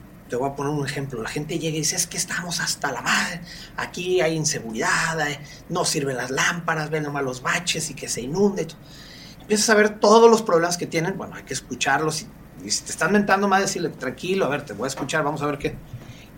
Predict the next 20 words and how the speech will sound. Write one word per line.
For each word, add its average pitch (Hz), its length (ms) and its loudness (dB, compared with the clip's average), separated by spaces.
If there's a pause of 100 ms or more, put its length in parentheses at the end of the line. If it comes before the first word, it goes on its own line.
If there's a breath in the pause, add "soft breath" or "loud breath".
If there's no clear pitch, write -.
Y 202 60 -2
una 226 120 4
vez 220 140 4
que 240 100 0
termina 196 340 0
con 165 140 -6
todo, 190 240 -4 (640 loud breath)
escoger - 420 0
algo 196 260 0
que 160 120 -4
realmente 160 500 -2
sí 151 140 -2
le 147 80 -6
puedas 143 280 -4
ayudar 123 280 -4
y 127 40 -6
que - 120 -10
le - 80 -6
puedas 135 320 -4
resolver. 120 400 -6